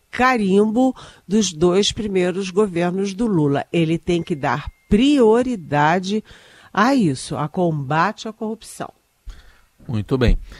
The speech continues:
Speaker 2: Eliane, outro assunto vem da economia, onde saíram os números do Tesouro Nacional, mostrando um rombo de duzentos e trinta bilhões na,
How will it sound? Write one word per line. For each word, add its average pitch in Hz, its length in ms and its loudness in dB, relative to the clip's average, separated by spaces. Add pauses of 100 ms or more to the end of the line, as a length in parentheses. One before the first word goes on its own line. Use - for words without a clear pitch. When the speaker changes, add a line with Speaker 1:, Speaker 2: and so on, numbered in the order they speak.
(220)
Speaker 2:
Eliane, 143 360 2
outro 160 240 2
assunto 156 500 0
vem 127 300 0
da 117 340 2
economia, 127 640 0
onde 127 140 -2
saíram 117 260 -2
os 95 100 -4
números 113 440 0
do 107 260 -2
Tesouro 104 640 0
Nacional, 110 600 0
mostrando 123 720 -2 (500)
um 113 300 -2
rombo 107 800 2
de 98 720 0 (560)
duzentos 110 460 -2
e - 40 -8
trinta 127 560 0
bilhões 110 760 2
na, 107 340 0